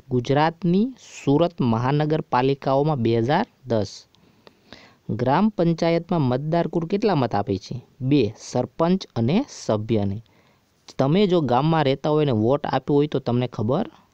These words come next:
હશે. પ્રશ્ન એકસો બાર.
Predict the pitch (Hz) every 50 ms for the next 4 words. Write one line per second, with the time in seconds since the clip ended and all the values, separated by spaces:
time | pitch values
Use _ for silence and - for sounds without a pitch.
0 | _ - 107 113 110 - - 95 92 90 - 135 - _ _ _ _ _ _ _
1 | _ _ _ _ _ _ _ _ _ _ _ - _ - _ _ _ _ _ _
2 | _ _ _ _ - 95 110 - - - 117 117 110 104 104 - - - - 147
3 | 165 240 - - _ _ _ _ _ 135 120 113 101 92 98